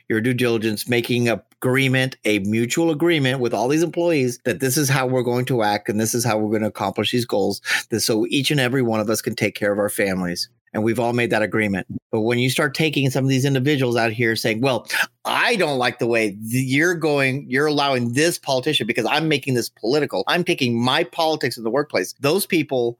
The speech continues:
cause more problems. 'Cause then they're gonna be like, Dex is like, "You know, there's a Trump supporter. There's a guy that was supporting Trump, and I'm feeling not safe now. Oh, there's a guy that's supporting this. Now I'm not feeling safe now." And it just keeps going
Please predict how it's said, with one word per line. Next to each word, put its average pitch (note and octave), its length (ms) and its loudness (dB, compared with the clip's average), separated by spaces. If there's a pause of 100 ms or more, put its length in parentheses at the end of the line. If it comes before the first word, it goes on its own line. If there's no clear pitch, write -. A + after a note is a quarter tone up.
(160)
cause C3+ 440 -2
more B2 180 0
problems. G2 580 -4
'Cause C#3+ 140 0
then F3+ 120 2
they're F#3+ 80 2
gonna E3+ 120 2
be D#3 100 2
like, C#3 200 0
Dex D3+ 220 0
is B2+ 120 2
like, B2 260 0
"You D3 120 2
know, F3+ 220 2
there's D#3 160 0
a B2 60 -2
Trump D#3+ 340 0
supporter. A2+ 400 -4
There's C3 120 2
a C3+ 40 0
guy C#3 260 0
that D3+ 100 0
was A2+ 120 -2
supporting C#3+ 520 0
Trump, F2+ 360 -2 (120)
and C3+ 140 2
I'm D3 320 0
feeling C#3+ 320 2
not A#2 240 0
safe B2+ 400 0
now. F2 300 -2 (260)
Oh, E3+ 300 2
there's D3+ 240 0
a E3 80 0
guy D3 260 2
that's C3+ 220 0
supporting C3+ 380 0
this. C#3 260 0
Now C#3 260 2
I'm C#3 220 0
not C3 180 0
feeling B2 320 0
safe B2 380 -2
now." F#2+ 320 -2 (180)
And D#3+ 140 0
it C3+ 80 2
just C#3 240 0
keeps - 240 -2
going A2 560 -2